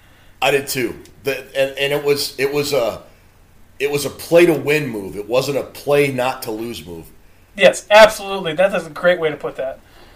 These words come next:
Speaker 1: And, and I, I would argue, you know, since we're talking about this, this Bears game being the turning point,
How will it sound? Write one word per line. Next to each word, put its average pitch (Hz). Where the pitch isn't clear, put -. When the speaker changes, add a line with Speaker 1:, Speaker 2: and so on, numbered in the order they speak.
Speaker 1:
And, 147
and 135
I, 151
I 143
would 175
argue, 123
you 135
know, -
since 139
we're 135
talking 139
about 131
this, -
this 117
Bears 123
game 117
being 110
the 98
turning 101
point, 90